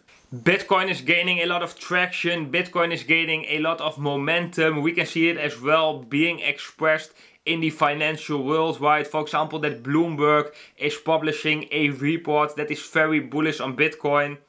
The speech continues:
And there are a lot of statistics and evidence that are showing us that people are accumulating Bitcoin right now.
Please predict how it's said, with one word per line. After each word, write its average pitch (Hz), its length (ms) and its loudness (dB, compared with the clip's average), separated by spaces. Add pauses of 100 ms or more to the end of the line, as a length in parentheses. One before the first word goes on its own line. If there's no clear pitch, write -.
(280)
And 185 160 0
there 208 80 6
are 190 160 2
a - 20 4
lot 202 160 2
of 190 80 -6
statistics 190 880 -2
and 170 180 -4
evidence 175 520 -2
that 170 160 0
are 165 100 0
showing 175 400 -2
us 165 200 0
that - 280 -4
people 180 600 0
are 139 140 0
accumulating 156 960 0
Bitcoin 165 520 0
right 156 240 2
now. 151 420 0